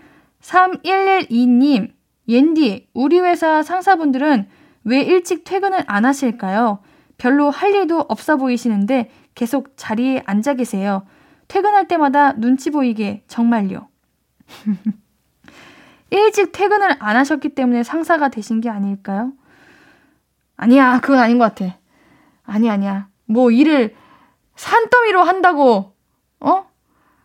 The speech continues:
이게 잘 되는 것도 아니야. 그, 양이 중요한 게 아니라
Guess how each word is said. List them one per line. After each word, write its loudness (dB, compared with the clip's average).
이게 -2
잘 -2
되는 0
것도 0
아니야. -4
그, 0
양이 2
중요한 4
게 0
아니라 0